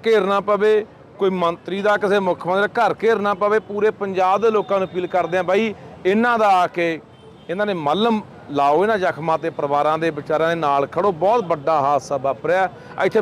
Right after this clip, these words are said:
ਦੇਖੋਗੇ ਨਾ ਤਾਂ ਬਹੁਤ ਮਾਸੂਮ ਬੱਚਿਆਂ ਦੇ ਚਿਹਰੇ ਦੇਖ ਕੇ, ਇਹਨੇ ਸੋਹਣੇ ਫੁੱਲ ਵਰਗੇ ਬੱਚੇ ਯਾਰ ਊਈਂ ਚੜ੍ਹਾ ਕੇ ਮਾਰਤੇ। ਆਹ ਜਿਹੜੇ ਟਿੱਪਰ ਲਈ ਫਿਰਦੇ ਆ,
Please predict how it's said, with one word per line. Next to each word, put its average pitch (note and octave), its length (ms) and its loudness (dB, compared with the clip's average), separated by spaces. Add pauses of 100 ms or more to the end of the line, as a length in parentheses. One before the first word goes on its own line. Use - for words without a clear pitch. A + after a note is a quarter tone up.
(100)
ਦੇਖੋਗੇ G3 580 0
ਨਾ A3 220 0 (580)
ਤਾਂ G3+ 100 0
ਬਹੁਤ B3+ 420 2 (840)
ਮਾਸੂਮ A#3 520 0
ਬੱਚਿਆਂ B3 340 2
ਦੇ B3 80 4
ਚਿਹਰੇ B3+ 400 2
ਦੇਖ A#3+ 260 2
ਕੇ, A#3+ 100 -4
ਇਹਨੇ A#3+ 160 0
ਸੋਹਣੇ A#3+ 340 -2
ਫੁੱਲ G3+ 260 -4
ਵਰਗੇ G#3+ 280 0
ਬੱਚੇ F#3+ 340 0
ਯਾਰ F3+ 280 2 (360)
ਊਈਂ C4+ 200 2
ਚੜ੍ਹਾ C4+ 260 4
ਕੇ G3+ 140 -2
ਮਾਰਤੇ। E3 500 -2 (260)
ਆਹ - 180 0
ਜਿਹੜੇ B3 200 0
ਟਿੱਪਰ A3 400 -2
ਲਈ A3+ 180 2
ਫਿਰਦੇ F#3 420 0
ਆ, E3+ 160 4